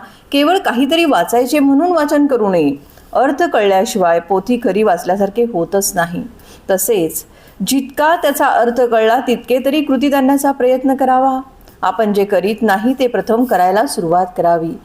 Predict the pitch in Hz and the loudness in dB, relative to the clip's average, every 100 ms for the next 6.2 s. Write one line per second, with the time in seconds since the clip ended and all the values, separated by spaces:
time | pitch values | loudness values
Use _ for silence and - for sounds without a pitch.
0 | - - - 202 226 254 330 359 381 285 | -20 -20 -10 -2 0 2 2 2 2 0
1 | 247 233 190 175 - 202 208 208 180 285 | 0 -2 -2 -2 -4 -2 0 -2 -2 -2
2 | 262 208 185 180 185 170 165 - 190 190 | 0 -2 0 -2 -2 -6 -6 -4 -4 -2
3 | 196 220 202 196 185 185 - - - - | 0 0 -2 -2 0 0 -6 -20 -20 -20
4 | - - 214 214 202 196 202 202 196 185 | -10 -2 0 2 0 2 0 2 2 0
5 | - 196 185 - 190 175 190 - 202 190 | 0 0 0 -2 0 0 0 -4 0 2
6 | 180 | 2